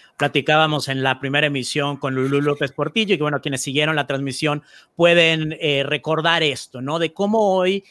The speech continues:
estamos cambiando de ese activismo social que era más allá del que,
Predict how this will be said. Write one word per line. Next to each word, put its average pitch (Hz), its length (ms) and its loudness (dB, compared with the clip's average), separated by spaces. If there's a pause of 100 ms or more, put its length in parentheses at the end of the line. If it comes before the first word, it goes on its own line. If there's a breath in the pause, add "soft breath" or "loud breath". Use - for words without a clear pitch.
(160 soft breath)
estamos 190 560 -4
cambiando 147 920 -4
de 139 180 0
ese 165 220 -2
activismo 170 760 -4
social 185 800 -2
que 165 100 0
era 165 100 2
más 160 240 -2
allá 151 320 2
del 147 180 0
que, 139 300 -2